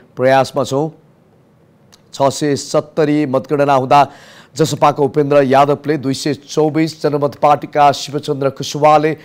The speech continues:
एक सय सत्तरी, त्यसै गरी नेकपा एमालेका पुरुषोत्तम पौडेलले एक सय छैसठी मत प्राप्त गर्नुभएको छ। यस सम्बन्धी अपडेट हामी तपाईँलाई, अ, दिने नै छौँ। अ, र हामीले अब अहिले हामीले गरिरहेको कुराकानी जो, य-, यो निर्वाचनको पेरिफेरीमा रहेर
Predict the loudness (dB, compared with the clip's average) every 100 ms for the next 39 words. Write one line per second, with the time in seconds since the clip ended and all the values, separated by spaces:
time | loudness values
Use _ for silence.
0 | -20 -10 -10 -4 -4 -4 -2 -2 0 -2
1 | -2 -4 -4 -2 -2 0 -2 0 2 2
2 | 2 0 2 2 0 -2 -4 -6 -6 -8
3 | -4 0 0 0 0 -2 -4 _ _ _
4 | -6 -4 -2 -4 -2 -4 -2 -6 -4 -4
5 | -4 0 2 2 0 _ _ _ _ _
6 | 2 2 2 0 2 2 2 2 0 -2
7 | -4 -6 -2 -2 0 0 2 0 0 0
8 | -2 -2 0 2 4 2 0 -10 -20 -4
9 | -2 0 2 2 2 -2 -2 -10 -4 4
10 | 6 8 6 6 2 2 4 4 2 -4
11 | -6 -2 0 2 2 4 2 2 0 0
12 | 0 0 2 2 2 0 0 2 2 4
13 | 0 0 2 0 2 2 2 2 2 2
14 | 2 0 -6 -6 -4 -2 0 2 4